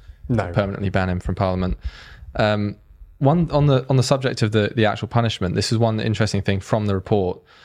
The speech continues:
Speaker 2: Um, they, it was unanimous in the end to approve of the final report, but there was an amendment that two, uh, two M Ps on the, on the committee tried to make, and they wanted to expel Boris Johnson straight up without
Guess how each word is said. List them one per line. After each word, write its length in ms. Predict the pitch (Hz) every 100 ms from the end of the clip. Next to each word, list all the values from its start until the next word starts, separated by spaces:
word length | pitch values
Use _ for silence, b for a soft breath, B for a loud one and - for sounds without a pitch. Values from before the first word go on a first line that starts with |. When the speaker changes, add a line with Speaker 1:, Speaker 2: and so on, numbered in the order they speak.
| b b b
Speaker 2:
Um, 500 | 113 104 101 98 98 _ _ - _ _ _ _ _
they, 580 | 131 113 117 113 113 - _ _ _ _ - -
it 80 |
was 140 | 123 113
unanimous 480 | 123 135 131 107 -
in 60 |
the 120 | 104 104
end 240 | 95 92
to 260 | - 95 92
approve 320 | - 110 98
of 140 | 95 90
the 180 | 92
final 300 | 90 101 98
report, 360 | 95 - 104 90
but 80 | 101
there 100 | 101
was 220 | 107 101
an 160 | 104 -
amendment 440 | 107 107 104 95
that 160 | 90 95
two, 420 | - 101 101 123 - _ _ -
uh, 180 | 98 95
two 200 | - 104
M 120 | 98
Ps 220 | 104 98
on 160 | 98 95
the, 180 | 92 -
on 140 | 104 95
the 160 | 90 -
committee 300 | 107 98 104
tried 260 | - 98 -
to 60 |
make, 300 | 101 104 - B B B
and 100 | 113
they 80 | 117
wanted 340 | 117 110 98
to 320 | - 107 101 - _ _
expel 580 | - - - 113 117 123
Boris 280 | 123 123 117
Johnson 520 | 131 127 131 135 143 - _ -
straight 400 | - 120 110 113
up 220 | 117 -
without 440 | 113 107 107 -